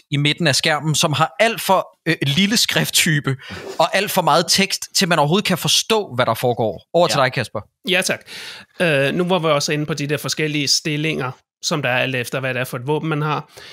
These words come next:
Speaker 3: Der har man jo også de der forskellige, øh, teknikker, angreb, som man kan bruge. Forstod I nogensinde, hvilken fordel det gav? Jo, en gang imellem, så kunne det være, hvis man havde sådan et stort spyd lignende,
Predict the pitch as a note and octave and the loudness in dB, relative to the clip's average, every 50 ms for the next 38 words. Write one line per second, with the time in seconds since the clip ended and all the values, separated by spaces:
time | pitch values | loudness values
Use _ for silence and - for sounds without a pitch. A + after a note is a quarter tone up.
0 | - - _ _ _ _ - D#3 C#3+ F3 F#3+ F3+ F3+ F3 E3 D#3 D#3 E3+ - - | -20 -20 _ _ _ _ -6 -4 -2 0 0 0 0 0 0 0 -2 -2 -4 -4
1 | E3+ F3+ E3+ - D#3+ C#3+ - - E3+ E3 E3 E3 D#3+ D#3 D3 C#3+ C#3 B2+ B2 - | -4 -4 -4 -2 -2 -4 -2 -2 -2 -2 0 0 0 0 0 0 0 0 -2 -2
2 | - - - - - _ - - - D#3+ D3 - - D#3+ D3+ D3+ D3+ D3 E3+ D#3+ | -4 -8 -12 -16 -20 _ -6 -4 -4 -4 -4 -4 -4 -2 0 0 0 0 0 -2
3 | C#3 - - - _ _ _ _ _ - C#3 C#3 D3+ - - D#3+ D#3 C#3+ - - | -2 -4 -10 -20 _ _ _ _ _ -4 -2 -2 -2 -2 0 0 0 0 0 -2
4 | - C#3+ B2+ B2 A#2+ - A#2+ - - C3 B2+ C3 C3+ C#3+ - _ _ _ _ _ | -4 -4 -4 -4 -6 -6 -10 -8 -6 -4 -2 -2 -2 -4 -6 _ _ _ _ _
5 | _ _ _ _ _ _ _ _ _ _ _ _ _ - - - - C3+ - - | _ _ _ _ _ _ _ _ _ _ _ _ _ -16 -12 -8 -6 -4 -4 -2
6 | - A3 A3 G#3+ G#3+ G3+ G3 F3+ E3 E3 F#3+ F#3 - - E3 D#3+ F#3+ F3 D#3+ E3 | -2 -2 -2 0 0 0 0 2 0 0 0 0 0 0 0 0 0 -2 -2 -2
7 | E3 F#3 F#3+ - - - - C#3+ C#3 F3 G3 - G#3+ F#3+ E3 D3+ D3 D#3+ E3 E3 | -2 -2 -4 -4 -4 -4 -4 -2 -2 -2 -2 -2 -2 -2 -2 -2 0 0 -2 0
8 | - D3+ C#3+ D3 D3 D3 E3+ F3+ F#3 F#3 - - F3 G3 G3 F#3 F3+ E3+ E3+ E3+ | 2 2 2 2 0 0 0 2 2 2 2 2 0 2 2 2 2 0 0 -2
9 | - F3+ - F3+ D3+ D3 C#3 C#3 C#3 C#3+ C#3+ - C#3+ C3 B2+ C#3 C#3 C3 - C#3 | -4 -4 -4 -4 -2 0 0 0 0 0 -2 -4 -4 -4 -4 -2 -2 -2 -4 -4
10 | B2+ A#2 B2 B2 - - D3 D3+ C#3 - - - E3 E3 E3+ F3 E3 D#3 E3+ E3 | -4 -4 -6 -6 -4 -4 -4 -4 -4 -4 -4 -4 -4 -2 -2 -2 -4 -4 -4 -2
11 | D#3+ D#3+ D#3+ D#3+ | -2 -2 -2 -4